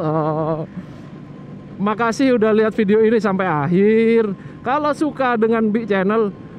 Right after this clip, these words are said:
monggo di like, di komen, diapain dah. Asal jangan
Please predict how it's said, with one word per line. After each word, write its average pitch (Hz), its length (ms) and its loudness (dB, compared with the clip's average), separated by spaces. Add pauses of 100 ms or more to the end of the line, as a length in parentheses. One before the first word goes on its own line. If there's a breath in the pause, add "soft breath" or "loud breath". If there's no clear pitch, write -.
monggo 247 640 2 (400)
di 202 120 0
like, 262 400 2
di 226 160 0
komen, 269 560 0
diapain 262 600 2
dah. 277 480 0
Asal 214 320 0
jangan 226 480 2